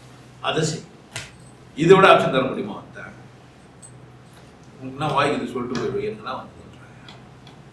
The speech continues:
பேப்பர் எடுத்து லிஸ்ட் எடுத்துக்கினா யார் இது? எனக்கு தைக்க தெரியும், இல்ல சிரிக்க தெரியும், எனக்கு பேச தெரியும், எனக்கு எழுத தெரியும்,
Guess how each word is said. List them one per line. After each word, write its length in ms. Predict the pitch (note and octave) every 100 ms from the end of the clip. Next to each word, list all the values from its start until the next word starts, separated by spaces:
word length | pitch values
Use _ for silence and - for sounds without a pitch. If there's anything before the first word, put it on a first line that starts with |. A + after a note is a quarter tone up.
| - - - - - - -
பேப்பர் 320 | G#3 G#3+ F#3+
எடுத்து 220 | - G3+
லிஸ்ட் 340 | F3+ - A3
எடுத்துக்கினா 460 | F#3+ E3 D3+ C#3+ C#3+
யார் 180 | - G#2
இது? 240 | - C3+
எனக்கு 260 | C3 B2+ C3
தைக்க 180 | D3 C3
தெரியும், 300 | B2+ C#3 D3
இல்ல 120 | C3+
சிரிக்க 360 | - C3+ B2
தெரியும், 200 | A#2+ C#3+
எனக்கு 260 | C#3 C#3 C3+
பேச 120 | C3+
தெரியும், 300 | B2+ A#2 B2+
எனக்கு 200 | B2+ B2+
எழுத 180 | C#3 C#3
தெரியும், 380 | A#2+ A2+ A#2+